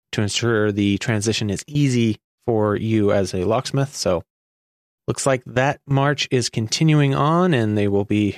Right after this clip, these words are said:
fully integrated soon. And I put this out on Twitter as well, but a quick reminder for locksmiths to be careful. An article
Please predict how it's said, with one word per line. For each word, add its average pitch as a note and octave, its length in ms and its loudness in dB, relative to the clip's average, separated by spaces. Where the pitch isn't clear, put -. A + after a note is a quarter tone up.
fully A2 360 -2
integrated G#2 760 -2
soon. C#3 520 -4
And D#3 120 2
I D3 40 2
put F#3 180 0
this D#3+ 140 2
out D3+ 140 4
on C3 100 2
Twitter C3 280 2
as A#2 120 -2
well, A#2+ 280 2
but A2 160 2
a - 40 0
quick - 280 -2
reminder A#2+ 400 2
for A2 240 0
locksmiths A2+ 540 0
to A2+ 100 -4
be G2+ 160 0
careful. D3+ 760 0
An A2 120 0
article B2 640 0